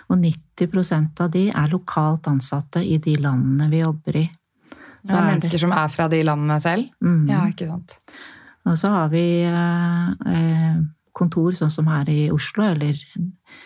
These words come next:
Speaker 1: eh, og vi jobber i store, eller i sentralkontor der det administreres, eh,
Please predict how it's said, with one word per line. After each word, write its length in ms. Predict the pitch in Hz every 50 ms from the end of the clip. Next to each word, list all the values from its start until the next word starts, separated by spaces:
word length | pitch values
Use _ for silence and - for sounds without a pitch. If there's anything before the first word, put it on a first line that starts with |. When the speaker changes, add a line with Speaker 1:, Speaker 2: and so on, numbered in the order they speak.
| - - - - - _ _ _
Speaker 1:
eh, 440 | - 170 165 160 160 160 160 160 160 -
og 200 | - 160 160 151
vi 340 | 156 156 156 151 151 156
jobber 460 | 156 151 147 - - 156 156 160 160 175
i 420 | - - - 160 160 156 175 175 180 190 151 - -
store, 720 | - - - - - - 165 160 156 156 156 151 151 -
eller 380 | 190 170 165 160 156 156 151 156
i 180 | 151 151 151
sentralkontor 800 | 151 - 156 156 156 170 160 147 143 - - 156 156 170 175 185
der 140 | 175 160 151
det 100 | 156 147
administreres, 1080 | 147 - 160 156 156 160 160 - - - 143 147 147 151 165 196 214 - - - -
eh, 480 | - 175 165 165 160 160 165 165 156